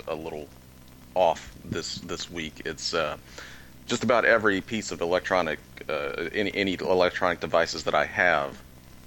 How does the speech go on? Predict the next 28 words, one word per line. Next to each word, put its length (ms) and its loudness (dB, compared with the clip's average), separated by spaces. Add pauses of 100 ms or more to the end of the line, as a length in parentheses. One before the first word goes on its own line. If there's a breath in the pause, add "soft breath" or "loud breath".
have 100 0 (180)
either, 400 -2
uh, 320 0
kinda 220 -2
shit 300 4
out 180 8
on 180 2
me 180 -2
or, 500 -2 (640 loud breath)
or 80 4
fucked 280 0
me 140 2
in 60 2
the 160 4
ass 320 4
in, 140 -8 (100)
in 140 -4
some 320 0
way. 320 -8 (680 loud breath)
Um, 220 -4
not 240 2
literally, 440 2
but 200 -6 (380)
figuratively. 600 -4 (140)
But 240 2 (160)
it, 100 -2 (220)
it's, 320 0
um, 400 4